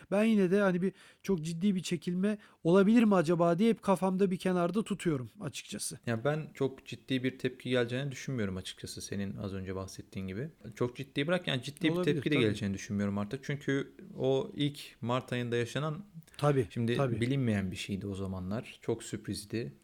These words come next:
Speaker 2: O ilk şokun etkisini herhalde piyasalar ve insanlar da atlatmış
Speaker 1: Kesin
Speaker 2: olacak ki
Speaker 1: atlattı
Speaker 2: artık.
Speaker 1: yani <laughs> ortalık şu
Speaker 2: Ee,
Speaker 1: anda.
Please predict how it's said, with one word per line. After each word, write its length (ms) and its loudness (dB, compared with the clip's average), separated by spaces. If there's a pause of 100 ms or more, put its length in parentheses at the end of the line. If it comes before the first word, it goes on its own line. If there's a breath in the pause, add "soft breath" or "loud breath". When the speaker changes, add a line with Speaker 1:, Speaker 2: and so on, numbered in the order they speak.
(140)
Speaker 2:
O 160 -4
ilk 120 0
şokun 300 -4
etkisini 640 -4 (260)
herhalde 400 -2
piyasalar 580 0
ve 220 0 (320)
insanlar 520 -2
da 80 0
atlatmış 340 -6
Speaker 1:
Kesin 260 6
Speaker 2:
olacak 200 8
ki 80 2
Speaker 1:
atlattı 200 2
Speaker 2:
artık. 140 4
Speaker 1:
yani 280 6
<laughs> 120 10
ortalık 380 6
şu 160 2
Speaker 2:
Ee, 60 10
Speaker 1:
anda. 300 6